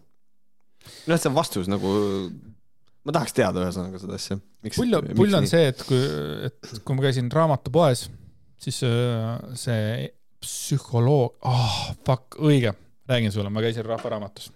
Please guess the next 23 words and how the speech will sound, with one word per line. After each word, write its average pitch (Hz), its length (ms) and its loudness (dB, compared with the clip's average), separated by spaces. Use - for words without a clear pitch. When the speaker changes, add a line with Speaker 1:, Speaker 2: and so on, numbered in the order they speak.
Speaker 1:
Nii. 95 140 -14
Speaker 2:
Here 113 160 -2
goes. 113 320 -4
Rahvaraamatusse. 123 960 -2
Lasteraamatud, 107 800 2
Mellu 110 280 4
värgib, 107 440 0
äh, 113 320 4
möllab 110 440 0
seal, 107 200 -2
vaatab 107 320 0
ägedaid 110 280 -2
raamatuid. 110 520 -4
Veel 120 240 2
mingid 123 280 0
asjad, 120 280 -2
tu-tu-tu, 123 560 -4
mingid 123 280 -4
asjad. 127 280 -2
Ja 120 80 -8
siis 156 200 -8
vaatan, 147 440 -2
tš, 165 320 -4